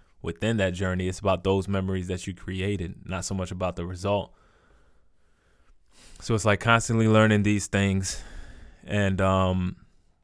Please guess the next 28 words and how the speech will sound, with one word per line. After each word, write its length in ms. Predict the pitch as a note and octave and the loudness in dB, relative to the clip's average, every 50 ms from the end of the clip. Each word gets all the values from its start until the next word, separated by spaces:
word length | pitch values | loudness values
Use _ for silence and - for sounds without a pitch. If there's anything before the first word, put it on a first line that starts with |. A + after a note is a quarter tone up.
| _ _ _ _ _ _ _ _ _ _ _ _ _ - - - _ _ _ _ _ _ _ _ _ _ _ _ _ _ _ _ _ _ _ _ - - | _ _ _ _ _ _ _ _ _ _ _ _ _ -20 -20 -20 _ _ _ _ _ _ _ _ _ _ _ _ _ _ _ _ _ _ _ _ -16 -6
so 240 | - - A2+ G#2+ | -2 2 2 4
when 340 | G#2 G2+ F#2+ - G2+ G#2 G#2 | 2 2 0 0 0 0 2
it, 140 | G#2 G2+ F2+ | 2 0 0
when, 300 | F#2+ G#2 G#2 - - C#2+ | -2 -2 -2 -4 -4 -4
when 140 | G2 G2+ G2+ | -4 -2 -2
you 80 | G2+ | -4
tell 260 | F2+ - - A2+ G#2+ G2+ | -4 0 2 2 2 2
somebody 480 | - - G2 F#2+ F#2 F#2 F#2 F#2 F#2 | 0 -2 -2 0 0 2 2 0 0
to, 340 | F2+ F#2 F2+ F2 F2 E2+ E2 - - _ _ _ _ _ _ _ _ _ _ _ _ _ _ _ _ _ _ _ _ _ _ _ _ _ _ _ - | -2 -2 -2 -2 -4 -4 -8 -10 -16 _ _ _ _ _ _ _ _ _ _ _ _ _ _ _ _ _ _ _ _ _ _ _ _ _ _ _ -4
like 200 | G2 G2+ F#2+ F#2 | -2 0 0 0
Gary 260 | F2 G#2 G2+ G2 G2 | 0 2 2 2 2
Vee 120 | F#2 G2 F#2+ | 0 -2 -4
says 340 | - - F#2+ F#2+ F#2 F2+ | -2 -2 -2 -2 -2 -4
something 460 | - - - - - F#2+ F#2 F2 F#2 F2+ | -10 -12 -10 -6 -6 -6 -4 -4 -4 -4
like, 240 | F2 E2+ F2 F2+ F2+ - | -2 -2 -4 -6 -6 -4
"Put 220 | - - - - - | -4 -2 -2 -2 -2
your 100 | G2+ F#2 | -2 -2
head 180 | G2 F#2+ F#2 | -2 -2 -2
down 240 | F#2 F#2 F#2 F#2 F2 | -4 -4 -4 -4 -4
for 100 | F2 - | -6 -8
ten 280 | F2 - - G2+ F#2+ F#2+ | -10 -6 -4 -4 -2 -2
years, 520 | F#2 F#2 F#2 F#2 F2+ F2+ E2+ F2 - - _ _ _ _ _ _ _ _ _ _ _ _ _ _ _ _ _ _ _ _ _ _ - | 0 0 0 0 -2 -2 -4 -6 -10 -16 _ _ _ _ _ _ _ _ _ _ _ _ _ _ _ _ _ _ _ _ _ _ -8
don't 240 | G2+ F2+ F#2 F2+ F2+ | -4 -4 -2 -2 -2
look 160 | F#2 F2+ F2+ | -2 -2 -2
up 240 | F#2+ F#2+ F#2 - - | 0 0 0 0 -2
and 100 | F2+ F3+ | -4 -4
just, 220 | F2+ F2 E2+ - - - | -4 -6 -8 -8 -8 -8
and, 200 | F#2 F#2 F2 | -6 -6 -6